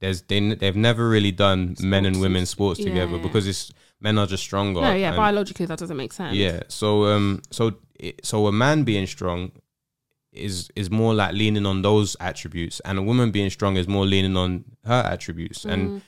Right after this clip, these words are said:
Speaker 1: they have different attributes. It's not that one is more valuable than the other. They're both really important, and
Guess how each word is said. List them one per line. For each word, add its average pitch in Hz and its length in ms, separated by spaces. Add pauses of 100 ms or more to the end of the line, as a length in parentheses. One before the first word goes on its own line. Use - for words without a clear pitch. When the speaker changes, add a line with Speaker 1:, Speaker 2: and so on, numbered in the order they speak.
(120)
Speaker 1:
they 107 140
have 127 240
different 107 280
attributes. 92 400
It's 87 140
not 139 140
that 87 160
one 104 180
is 92 140
more 92 180
valuable 90 400
than 85 140
the 87 120
other. 87 280
They're 85 100
both 110 400
really 95 380
important, 85 600
and 87 320